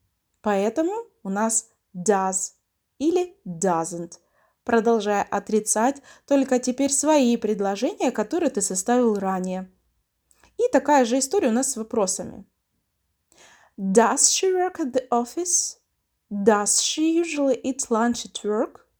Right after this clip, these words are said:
Она работает в офисе. Она обычно ест ланч на работе. Three.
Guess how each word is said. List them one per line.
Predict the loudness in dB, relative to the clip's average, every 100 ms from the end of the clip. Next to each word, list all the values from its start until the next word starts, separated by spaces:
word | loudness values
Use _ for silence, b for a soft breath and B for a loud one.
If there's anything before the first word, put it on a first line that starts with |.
| _ -6
Она | -4 -2
работает | -2 -2 -4 -6 -4
в | -6
офисе. | -4 -4 -2 -4 -8 B B B B
Она | 2 4 4
обычно | 2 0 -2
ест | 0 0 0 -2
ланч | -2 -4 -8 -14 _ _ 0
на | 4 4
работе. | 2 -2 -8 -10 -8 -10 -10 _ _ _ _ _ _ _ _ _ _ _ _ _ _ -14
Three. | -8 -2 0 -2 -4